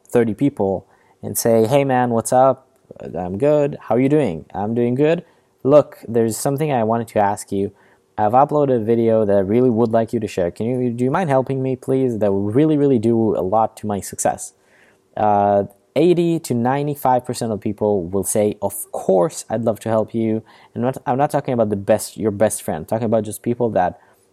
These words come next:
know you and like you. Uh, so that's how you really, really, really leverage. Like, you wanna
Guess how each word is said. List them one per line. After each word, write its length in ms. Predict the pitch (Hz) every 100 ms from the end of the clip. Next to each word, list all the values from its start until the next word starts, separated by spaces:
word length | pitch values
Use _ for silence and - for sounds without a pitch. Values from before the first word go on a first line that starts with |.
| _ -
know 240 | 110 127
you 320 | 131 135 127 -
and 160 | 104
like 380 | 95 101 98 -
you. 260 | 67 62 - _ _ _ _ _
Uh, 260 | 104 98 95
so 140 | - 113
that's 200 | 123 -
how 80 |
you 180 | 123 110
really, 480 | 98 123 139 143 -
really, 480 | 110 110 113 113 104
really 340 | 104 110 113 104
leverage. 500 | 101 90 - - 101
Like, 240 | 92 -
you 80 | 117
wanna 400 | 131 135 123